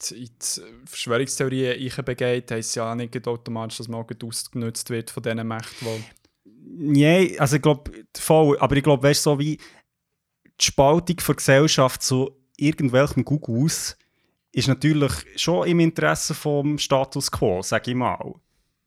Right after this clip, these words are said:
Speaker 2: Weil solange sich die Leute über irgendwelchen Blödsinn streiten,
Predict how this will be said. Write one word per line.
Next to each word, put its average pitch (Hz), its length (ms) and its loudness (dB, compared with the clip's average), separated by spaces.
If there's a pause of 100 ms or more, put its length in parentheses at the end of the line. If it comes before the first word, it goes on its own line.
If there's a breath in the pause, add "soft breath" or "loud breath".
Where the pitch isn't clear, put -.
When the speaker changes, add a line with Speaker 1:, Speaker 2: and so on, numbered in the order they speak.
Speaker 2:
Weil 120 480 4
solange 131 320 0
sich - 140 -4
die 139 120 -2
Leute 127 200 -4
über 117 140 -6
irgendwelchen 127 580 0
Blödsinn 143 760 0 (1080)
streiten, 143 680 2